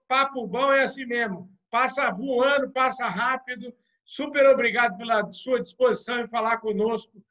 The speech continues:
aqui no programa Fala Carlão, que vai ao ar pelo Facebook, pelo Instagram, pelo YouTube e também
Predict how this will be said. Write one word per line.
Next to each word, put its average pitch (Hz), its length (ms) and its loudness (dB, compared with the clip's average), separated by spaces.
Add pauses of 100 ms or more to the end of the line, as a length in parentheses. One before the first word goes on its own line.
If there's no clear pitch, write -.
(160)
aqui 180 260 -4
no 214 120 -4
programa 214 480 -2
Fala 220 200 0
Carlão, 208 600 0 (280)
que 196 220 -6
vai 214 260 0
ao 196 180 0
ar 208 220 0
pelo 208 200 -4
Facebook, 208 720 -6
pelo 196 420 -6 (280)
Instagram, 180 1000 -4
pelo 202 300 -2
YouTube 190 880 2 (280)
e 269 260 -6
também 233 520 0